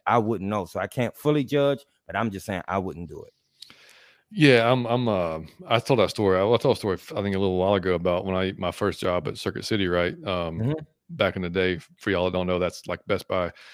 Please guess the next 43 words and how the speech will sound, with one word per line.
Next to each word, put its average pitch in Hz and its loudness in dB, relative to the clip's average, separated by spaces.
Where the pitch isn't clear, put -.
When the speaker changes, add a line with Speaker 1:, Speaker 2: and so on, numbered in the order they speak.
Speaker 2:
Um, 90 0
and, 90 -4
like, 98 0
there 123 6
was 123 4
literally 110 2
two 127 0
fistfights 107 0
in 95 -6
the 80 -8
parking 104 4
lot 90 2
over 95 0
V 92 -2
C 92 -4
Rs. - -6
Like, 92 2
Speaker 1:
Yeah. 123 8
Speaker 2:
dude 113 2
came 107 2
up, 107 4
took - 0
the 120 -2
V 107 2
C 113 -2
R 107 4
out 104 4
of 101 2
another 110 4
guy's 104 4
hand, 113 0
and 101 0
they 104 4
started 101 2
beating 104 0
each - -4
other's 92 -4
ass. 87 0
And 120 -2
I 113 4
was 107 2
like, 104 8
Speaker 1:
War. 101 6